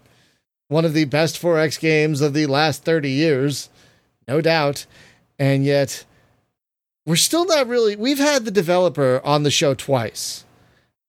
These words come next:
um, and we're still never really clear about what the hell happened with this one. Like, did Paradox rush it out the door?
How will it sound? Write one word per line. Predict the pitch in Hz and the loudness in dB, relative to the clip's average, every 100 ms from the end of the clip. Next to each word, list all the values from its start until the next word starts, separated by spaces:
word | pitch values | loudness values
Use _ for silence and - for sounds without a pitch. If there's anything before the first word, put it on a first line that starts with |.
| 131 | -2
um, | 120 110 110 107 98 - - _ _ _ _ _ | 0 0 -4 -6 -8 -14 -20 _ _ _ _ _
and | 160 156 | -4 -2
we're | 156 | -2
still | - - 294 285 196 | -4 -4 -2 0 0
never | 143 156 156 156 170 160 156 | -2 -2 0 0 0 0 2
really | 147 139 127 | 2 0 -2
clear | - 143 131 127 | -4 -2 0 2
about | 117 123 120 120 | 0 0 -2 -4
what | 113 120 127 - | -4 0 0 0
the | |
hell | 120 123 110 | -2 0 0
happened | 117 104 107 | -4 -6 -10
with | 98 - | -10 -12
this | - - | -10 -10
one. | - - - _ _ _ _ _ _ _ _ - | -10 -14 -18 _ _ _ _ _ _ _ _ -8
Like, | 127 127 117 - _ _ _ _ _ _ _ _ _ _ _ _ _ _ _ _ _ _ | -4 -4 -4 -14 _ _ _ _ _ _ _ _ _ _ _ _ _ _ _ _ _ _
did | 131 117 | -8 -2
Paradox | 170 208 202 190 180 - | 0 2 2 2 0 -2
rush | 156 185 | 0 0
it | 185 | 2
out | 180 175 | 0 0
the | 165 | 0
door? | 180 180 175 165 151 | 2 2 2 0 -2